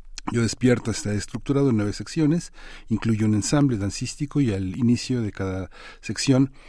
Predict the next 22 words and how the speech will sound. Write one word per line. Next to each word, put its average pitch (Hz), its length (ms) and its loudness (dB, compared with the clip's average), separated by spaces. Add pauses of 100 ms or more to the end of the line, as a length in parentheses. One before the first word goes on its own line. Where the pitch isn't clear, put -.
(180)
se - 160 0
proyecta 120 520 2
una 131 180 6
sinopsis 123 640 0
de 110 100 -2
su 98 280 -4
contenido. 98 580 0 (520)
Vamos 120 260 4
a 120 40 -2
conversar, 117 520 4 (320)
eh, 107 440 -2
co-, 101 180 -4
sobre 104 260 -2
estos - 300 -4
treinta 107 400 -2
años 104 400 0 (320)
de 101 100 -2
vida 107 420 0
de 117 300 0
esta 107 400 -2 (300)
compañía 131 640 4 (160)
con 104 280 0